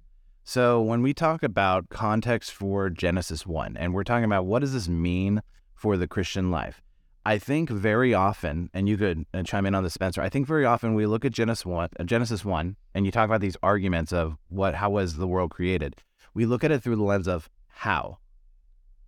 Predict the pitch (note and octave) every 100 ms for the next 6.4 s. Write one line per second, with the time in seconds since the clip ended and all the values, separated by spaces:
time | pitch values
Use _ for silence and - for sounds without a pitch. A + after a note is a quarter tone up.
0 | - _ - - - - - G#2+ G#2 -
1 | A#2 A#2 B2+ A2 G2 G#2 F2 - - -
2 | - - - - - - - C3 C3 A2+
3 | G2 F2 - - C#3+ C3+ C3+ A#2+ A#2+ A2
4 | F#2+ - C3+ F#3 E3+ C3+ G#2+ G2 - A#2+
5 | A#2+ G#2+ F2+ F#2 F2+ - F2+ F2+ G2+ A2
6 | A#2 A#2+ B2 A#2